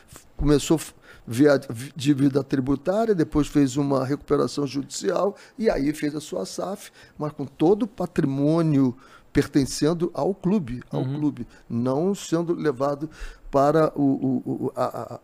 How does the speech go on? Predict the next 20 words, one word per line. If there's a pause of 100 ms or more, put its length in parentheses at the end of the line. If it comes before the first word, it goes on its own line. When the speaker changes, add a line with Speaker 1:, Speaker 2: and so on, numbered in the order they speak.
Speaker 1:
a,
a
saf. (320)
Então, (260)
é
uma
incógnita, (180)
é
uma
incógnita. (260)
Agora,
é
uma
tentativa
válida,
porque
do
jeito
que
tava,